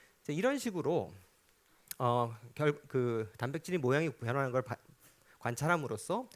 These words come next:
약이 무슨 일을 하는지를 알 수가 있고요. 더 나아가서는, 어, 실험하기 전에 혹은 실험 결과가 불분명할 때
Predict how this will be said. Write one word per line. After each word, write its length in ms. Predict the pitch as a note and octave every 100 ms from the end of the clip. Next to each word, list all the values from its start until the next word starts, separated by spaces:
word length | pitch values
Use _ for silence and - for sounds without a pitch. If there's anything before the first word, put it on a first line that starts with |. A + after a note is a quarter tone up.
| - - A#2+
약이 340 | A#2+ A#2+ F#3
무슨 320 | A2+ A#2+ G3
일을 220 | F3 D#3
하는지를 340 | D#3 D#3 C#3 B2
알 100 | G#2
수가 240 | - C#3+
있고요. 300 | A2 - B2+ F3+
더 120 | F3+
나아가서는, 720 | D3+ G#2 A2 B2 F3 G3+ F#2 - - - - _
어, 160 | B2 A#2
실험하기 540 | - B3+ A#3+ G#3 F3+
전에 300 | - G#2+ G#2+
혹은 280 | G#2 C#3+ E3+
실험 280 | - G#3+ F#3+
결과가 260 | B2 B2+
불분명할 640 | C#3 B2+ C#3 F#3+ F3+ C3+
때 340 | G#2 - A2